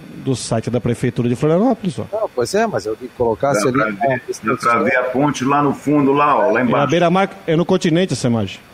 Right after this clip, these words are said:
Speaker 2: Isso, deixa eu botar aqui na, vou botar aqui na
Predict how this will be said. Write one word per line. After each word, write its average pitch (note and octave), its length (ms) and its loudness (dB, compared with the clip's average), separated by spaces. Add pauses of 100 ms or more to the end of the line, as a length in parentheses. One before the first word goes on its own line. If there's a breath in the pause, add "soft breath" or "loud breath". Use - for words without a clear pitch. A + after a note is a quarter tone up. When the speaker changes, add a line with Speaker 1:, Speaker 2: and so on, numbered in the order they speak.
(380)
Speaker 2:
Isso, A#2 160 -16
deixa B2 220 -6
eu C#3+ 40 0
botar C#3+ 340 0
aqui C#3 300 -6
na, A2 440 -2 (1120)
vou A2 80 -16 (120)
botar A#2 180 -2
aqui A2+ 320 -10
na G#2 220 -10